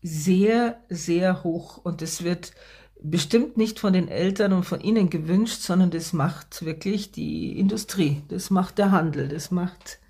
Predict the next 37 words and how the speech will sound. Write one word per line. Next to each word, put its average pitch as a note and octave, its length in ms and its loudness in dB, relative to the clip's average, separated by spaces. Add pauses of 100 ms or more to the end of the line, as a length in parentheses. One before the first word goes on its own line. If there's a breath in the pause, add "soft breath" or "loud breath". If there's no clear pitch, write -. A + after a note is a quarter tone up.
ja, A#3+ 340 0
das, - 380 -2
das - 500 0
macht G#3+ 440 4
wirklich A#3+ 380 4
das F#3 200 -2
Marketing F#3+ 760 2 (600 soft breath)
und F#3 120 2
das F#3 140 4
hat G3 160 6
mit F3+ 180 0
der D3+ 80 4
Lebenswelt D#3+ 680 4
unserer D#3+ 320 -2
Kinder D#3 580 2 (520 loud breath)
wirklich A3 580 4
nur G3 220 8
sehr E3+ 320 2
rudimentär D#3+ 720 0
was B2+ 220 -4
zu - 160 -8
tun, - 320 -8 (440)
ja. G#3+ 260 -2 (500)
Ich - 40 -16
möchte F#3 240 4
nicht F#3 120 4
abstreiten, E3+ 540 -2
dass D#3 160 -2
nicht - 300 -6 (160)
jedes G3+ 480 4
Kind F#3+ 340 4
gern E3 220 2
mal D3 180 0
der C#3 100 2
Held D3+ 320 -2
sein D3 460 -2
will D#3+ 340 2